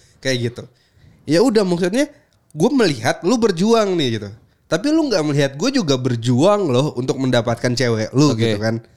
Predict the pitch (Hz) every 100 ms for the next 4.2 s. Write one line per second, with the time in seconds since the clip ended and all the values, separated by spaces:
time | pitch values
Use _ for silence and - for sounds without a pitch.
0 | _ _ _ - 170 226 185 147 156 208
1 | 285 - _ - 156 151 147 143 135 151
2 | 214 139 180 170 139 185 214 165 131 165
3 | 175 135 123 143 165 139 123 113 110 113
4 | 165